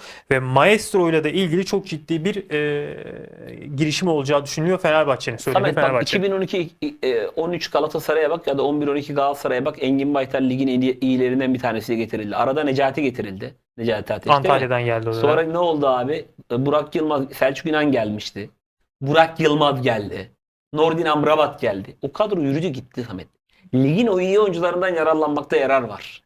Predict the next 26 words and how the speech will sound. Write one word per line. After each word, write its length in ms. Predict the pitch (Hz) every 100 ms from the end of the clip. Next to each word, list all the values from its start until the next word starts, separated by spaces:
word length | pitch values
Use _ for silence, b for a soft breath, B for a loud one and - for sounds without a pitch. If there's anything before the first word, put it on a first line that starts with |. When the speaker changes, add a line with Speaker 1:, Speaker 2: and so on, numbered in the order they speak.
| -
Speaker 2:
Ligin 320 | 127 151 160
gerçekten, 520 | 165 185 156 143 131 - B _
mesela 180 | - 160
Galatasaray 400 | 165 196 202 170
Kerem 260 | 170 190
Aktürkoğlu'nu 500 | 185 - 208 190 190 196
alt 180 | 190
ligde 320 | 180 165 180 160
aldı. 380 | 143 147 - -
Üstüne 340 | - 180 180
pişire 320 | - - 190
pişire. 340 | 160 - 110 -
Speaker 1:
Tabii, 180 | 147 156
üçüncü 260 | 135 120 139
Speaker 2:
Barış 120 | 180
Speaker 1:
ligden 120 | 185
Speaker 2:
Alper 120 | 123 196
Speaker 1:
aldı. 80 |
Speaker 2:
Yılmaz 260 | 202 196 190
bugün 200 | 190 196
senin 220 | 190 190
yıldızın 340 | 190 175 180 190
öyle. 400 | 165 175 117 - B B -
De, 100 | 123
Yunus 380 | 120 131 175 165
Akgün 460 | 185 185 196 196